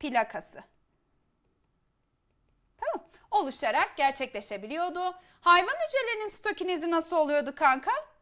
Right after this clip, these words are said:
Yemin ederim harikasın hocam. Boğumlanma şeklinde olduğunu ifade edebiliriz. Peki geldim. Mitoz sonucu oluşan hücrelerde neler farklı olabilirdi?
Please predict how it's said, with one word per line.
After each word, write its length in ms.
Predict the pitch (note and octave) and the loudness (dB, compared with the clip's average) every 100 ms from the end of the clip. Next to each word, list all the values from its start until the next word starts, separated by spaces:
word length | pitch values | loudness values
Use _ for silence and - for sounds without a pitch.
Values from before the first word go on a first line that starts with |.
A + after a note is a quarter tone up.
| - | -14
Yemin 340 | A#3 B3+ B3 | -8 -6 -4
ederim 360 | D#4 C#4 C4 C#4 | -4 -2 -2 -2
harikasın 800 | B3+ A#3 G#3+ G#3+ A#3 - C4 - _ _ | 2 2 2 -2 -10 -6 -6 -8 _ _
hocam. 540 | - A#3 A3 A3+ E4+ - _ _ - | -8 -6 -2 0 0 -4 _ _ -14
Boğumlanma 1040 | G#3+ C4+ D4 D4 D#4 C#4 A#3+ A#3 A#3+ F4+ | -6 0 0 0 -2 -2 -2 -2 -4 -4
şeklinde 640 | G4+ F4 C4 - G#3+ G#3 | -4 -10 -10 -10 -10 -6
olduğunu 800 | G3 - C4 B3 G#3+ G#3 G#3+ D4+ - _ _ - | -6 -4 -6 -6 -8 -8 -8 -10 -10 _ _ -20
ifade 480 | A3+ A3 G3+ F#3+ F#3+ | -12 -4 -4 -4 -8
edebiliriz. 720 | F#3 F#3 A3+ C4+ C#4 D4+ - _ _ - | -12 -14 -10 -6 -4 -4 -8 _ _ -8
Peki 240 | G4+ G#4+ | -4 -2
geldim. 400 | G4 F4+ E4+ G4 B4+ - - | 2 4 4 0 -8 -20 -10
Mitoz 340 | D4+ F4 C#5 D5 | -6 -2 0 0
sonucu 360 | C#5 A#4+ G4 F#4+ | -2 -6 -6 -4
oluşan 520 | F#4+ F#4+ A4 A4+ F#4 | -4 -4 -2 -2 -4
hücrelerde 580 | D4+ F4+ E4 D#4 D4 F#4+ D#5+ - - | -6 -4 -2 0 0 -4 -8 -14 -12
neler 600 | C#4 D#4 F#4 G#4 B4+ B4 - | -6 -2 0 0 0 -2 -2
farklı 360 | F4 C4 - | -2 -2 -2
olabilirdi? 640 | G#3+ G3+ G3 G3+ F#3+ F#3 | 0 0 -2 -6 -8 -10